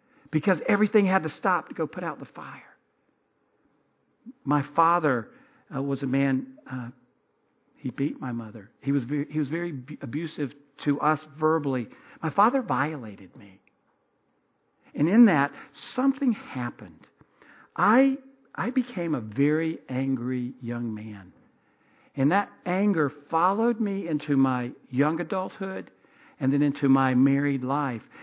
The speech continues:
And there was this, in which the scripture talks about a root of bitterness. There was a root of bitterness that was buried inside of me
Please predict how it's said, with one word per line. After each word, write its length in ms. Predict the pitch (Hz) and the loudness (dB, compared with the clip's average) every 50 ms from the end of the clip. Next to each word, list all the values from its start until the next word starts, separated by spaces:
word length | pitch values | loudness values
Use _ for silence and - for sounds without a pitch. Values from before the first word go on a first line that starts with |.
| - - - | -20 -10 -2
And 180 | - 139 147 147 | 0 2 2 4
there 120 | 170 185 | 2 2
was 200 | 190 190 165 127 127 | 0 0 -2 -2 0
this, 280 | 123 147 139 143 - | 2 2 2 2 -2
in 160 | - - 135 135 | -6 -4 -4 -4
which 160 | 147 139 - | -4 -4 -8
the 80 | 160 | -10
scripture 340 | 143 - - 208 190 - 180 | -10 -6 -6 -6 -6 -6 -6
talks 240 | - 180 165 156 - | -4 -4 -4 -2 0
about 200 | 156 131 135 127 | 0 0 0 0
a 60 | 120 | 0
root 320 | 113 107 117 139 160 165 160 | -2 -2 -2 -2 -2 -4 -6
of 160 | 135 117 107 | -10 -6 -4
bitterness. 420 | 131 127 127 139 143 156 156 147 - | -2 -2 0 0 -2 -2 -4 -6 -6
There 100 | - 139 | -4 -4
was 120 | 131 123 127 | -2 -2 -2
a 60 | 120 | -4
root 300 | 113 110 131 170 214 226 | -4 -4 -4 -2 -2 -4
of 160 | 262 202 180 | -6 -8 -6
bitterness 460 | 151 156 156 151 147 131 117 113 107 - - | -4 -2 -2 0 0 -2 -2 -4 -6 -8 -10
that 140 | - - - | -10 -10 -8
was 120 | 123 107 | -10 -12
buried 480 | 113 107 - 135 147 170 208 220 208 220 | -10 -4 -2 -2 0 0 -2 -2 -4 -4
inside 540 | 208 147 135 - - - 160 156 160 160 156 | -2 -4 -4 -4 -4 -2 0 2 2 2 0
of 120 | 135 110 | -2 -2
me 240 | 120 120 117 107 | -2 -2 -2 -4